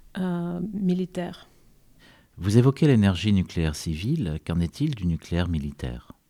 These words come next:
Speaker 1: Donc avec cette, euh, première introduction dans l'histoire longue du nucléaire, euh, en Ukraine, euh, j'essaie de montrer à quel point, euh, l'histoire, euh, du nucléaire en Ukraine commence comme, euh, à partir du nucléaire militaire,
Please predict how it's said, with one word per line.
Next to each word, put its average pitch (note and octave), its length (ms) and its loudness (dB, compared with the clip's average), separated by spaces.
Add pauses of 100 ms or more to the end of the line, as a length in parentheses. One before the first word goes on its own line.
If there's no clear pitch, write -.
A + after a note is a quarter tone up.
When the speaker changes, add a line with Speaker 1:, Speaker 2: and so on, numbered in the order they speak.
(800)
Speaker 1:
Donc G3+ 220 -2
avec F#3+ 260 -2
cette, - 460 -6
euh, F#3 600 0 (140)
première G3+ 380 0
introduction G3+ 640 -2
dans F3+ 400 0
l'histoire E3+ 540 -2
longue G3 400 4
du F3+ 180 -2
nucléaire, F3+ 720 -2
euh, D#3 280 -6
en E3+ 160 -4
Ukraine, A#3+ 600 -2 (560)
euh, F3 120 -4
j'essaie F#3+ 380 -2
de F#3+ 100 0
montrer G3 560 0
à G3 100 0
quel G3+ 260 -2
point, G#3 600 0
euh, E3+ 40 -2
l'histoire, F#3 800 -2
euh, F#3 120 -2
du F3+ 140 -2
nucléaire G3 540 -2 (560)
en F3 120 2
Ukraine G#3+ 340 0
commence G#3 640 2
comme, F3+ 300 0
euh, E3 640 -4
à - 60 -12
partir - 320 -6
du F#3 120 2
nucléaire F#3+ 440 0
militaire, F3+ 560 -2